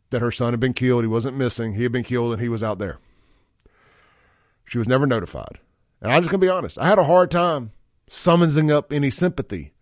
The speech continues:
for her because one of my good friends is sitting out in jail right now over her alleged drug addict brother who died after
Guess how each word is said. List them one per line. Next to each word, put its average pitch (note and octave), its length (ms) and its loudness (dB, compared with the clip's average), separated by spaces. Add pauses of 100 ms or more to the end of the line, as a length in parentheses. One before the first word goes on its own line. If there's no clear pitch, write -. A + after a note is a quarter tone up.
(320)
for C3 180 0
her G#2+ 360 -2 (760)
because C3 480 2 (300)
one C3+ 160 -4
of B2 60 -4
my D3+ 140 2
good G#3 180 2
friends C3 640 0
is C#3+ 120 0
sitting D3+ 240 0
out A2+ 140 -2
in A2+ 80 -4
jail F#3+ 400 6
right G2+ 240 -2
now F#2+ 380 -8 (1400)
over D3 220 6
her C3 400 2 (1300)
alleged D3 580 4 (320)
drug C#3+ 300 6
addict B2+ 400 2
brother B2 640 0 (720)
who D#3+ 300 2 (520)
died D#3+ 380 0
after C#3 540 0